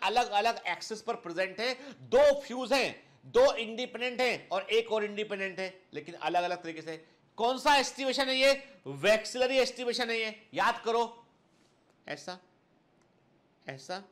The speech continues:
ऐसा, ये दो फ्यूज हो गए, ये दो इंडिपेंडेंट हो गए और ये एक हो गया,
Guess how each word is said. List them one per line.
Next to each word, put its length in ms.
ऐसा, 280
ये 180
दो 240
फ्यूज 260
हो 100
गए, 200
ये 140
दो 260
इंडिपेंडेंट 420
हो 100
गए 200
और 140
ये 220
एक 160
हो 100
गया, 200